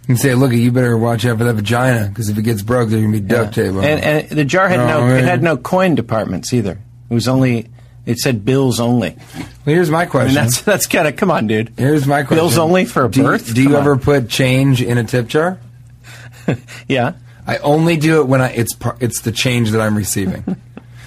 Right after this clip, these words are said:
Speaker 1: But have you ever reached in your pocket and been like, "Here are things that I don't care for. Coins.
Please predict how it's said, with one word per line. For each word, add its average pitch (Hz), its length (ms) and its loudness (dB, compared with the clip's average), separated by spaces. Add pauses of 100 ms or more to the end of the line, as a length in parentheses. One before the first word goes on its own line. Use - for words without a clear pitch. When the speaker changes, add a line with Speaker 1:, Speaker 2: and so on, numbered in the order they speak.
(140)
Speaker 1:
But 123 100 2
have 135 100 4
you 170 100 2
ever 190 140 2
reached 135 380 0
in 151 100 0
your 127 120 2
pocket 127 580 -2
and 120 160 0
been 120 140 0
like, 110 260 -4 (220)
"Here 262 260 2
are 196 60 2
things 160 480 0
that 151 120 2
I 156 220 2
don't 123 340 0
care 113 300 0
for. 113 460 0 (320)
Coins. 117 680 0